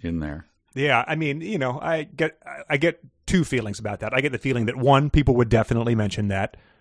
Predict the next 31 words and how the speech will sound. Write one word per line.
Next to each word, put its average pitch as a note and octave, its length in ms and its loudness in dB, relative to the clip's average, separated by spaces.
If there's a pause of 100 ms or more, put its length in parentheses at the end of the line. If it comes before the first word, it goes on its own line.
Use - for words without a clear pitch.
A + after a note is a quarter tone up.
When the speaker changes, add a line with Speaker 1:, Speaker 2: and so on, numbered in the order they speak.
(160)
Speaker 2:
Um, F#2+ 440 -2 (640)
you G#2 120 -2
know, F2+ 60 -4
people G#2 340 -2 (180)
mention A2 280 -2
that G#2 180 -2
about, G2 380 -6
like, F#2+ 180 -6 (180)
Frank A2+ 300 0
Robinson. C3 480 2
He G#2+ 120 -2
was G2+ 120 -4
the G#2 80 -6
first, G#2 400 -4
uh, A2 260 0
African-American B2 720 0
Speaker 1:
Yeah. - 20 2
Speaker 2:
baseball C#3+ 300 2
manager. F#2 440 -4
It's, - 400 -12
you - 60 -14
know, D#2+ 120 -16 (380)
I'm F#2+ 100 -8
sure G#2+ 180 -2
he's A#2+ 140 0
proud C#3+ 280 4
of A#2 120 0
that A2 160 -2
<laughs> - 0 -
fact. - 440 6 (340)
Two, G#3+ 360 10